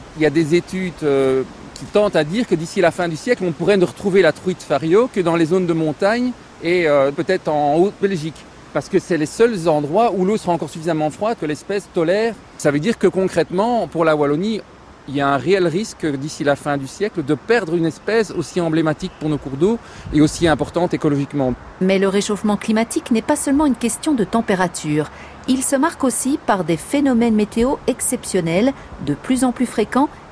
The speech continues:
Speaker 2: et qui jouent sur le débit de l'eau.
Speaker 1: Tout le monde a l'impression qu'il a beaucoup plu cet hiver, mais en fait, euh, c'est beaucoup des coups d'eau ponctuels qui ne recherchent pas partout convenablement les, les aquifères. Et donc,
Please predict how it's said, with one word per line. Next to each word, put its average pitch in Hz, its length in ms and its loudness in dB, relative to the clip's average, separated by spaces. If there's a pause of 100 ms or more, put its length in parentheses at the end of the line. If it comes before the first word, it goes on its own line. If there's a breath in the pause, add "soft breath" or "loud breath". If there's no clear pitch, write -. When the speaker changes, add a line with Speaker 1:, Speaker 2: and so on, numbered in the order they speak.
(160)
Speaker 2:
et 311 120 0
qui - 180 0
jouent 226 240 0 (240)
sur - 180 -2
le 147 120 2
débit 240 320 2
de 160 100 2
l'eau. 135 220 -2 (260)
Speaker 1:
Tout 202 80 -2
le 196 60 2
monde 214 180 2
a 175 60 2
l'impression 175 400 -2
qu'il 165 100 0
a 156 60 6
beaucoup 180 300 -2
plu 180 260 -6
cet - 240 -6
hiver, 190 340 0
mais 170 100 -2
en 147 120 0
fait, 208 240 -2 (100)
euh, 143 160 -2
c'est 156 160 -4
beaucoup 175 240 -6
des 170 80 2
coups 165 160 -2
d'eau 185 80 4
ponctuels 180 560 -2
qui 180 140 -6
ne 156 80 -4
recherchent - 400 -6 (140)
pas 220 120 2
partout 196 420 -4
convenablement 165 600 -2
les, 143 180 0
les 139 160 -2
aquifères. 185 520 -4 (500 loud breath)
Et 147 60 0
donc, 185 180 4